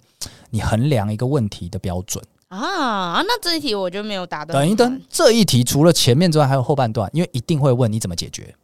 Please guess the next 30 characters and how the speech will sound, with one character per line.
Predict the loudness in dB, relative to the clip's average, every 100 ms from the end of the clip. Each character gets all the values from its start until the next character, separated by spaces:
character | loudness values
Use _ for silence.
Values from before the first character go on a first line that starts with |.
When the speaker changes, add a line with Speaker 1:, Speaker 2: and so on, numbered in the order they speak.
| _ _
Speaker 2:
哦， | -10
对 | 0 0
啦， | 2 -2
是 | -2 0
啊， | 2
Speaker 1:
对， | 0
对， |
一 | -2
定 | -2
会 | 0
问。 |
Speaker 2:
一 | 0
定 |
会 | 0
问。 |
Speaker 1:
所 | 0
以 | 0
就 | -2
是 | -2
好， | -2 -2
你， | -6 -12 -8
你 | -8
匹 | -2 0
配 | 2 0
的 | 0
问 | -2
题 | -4 -8
是 | -10
怎 | -12
样？ | -12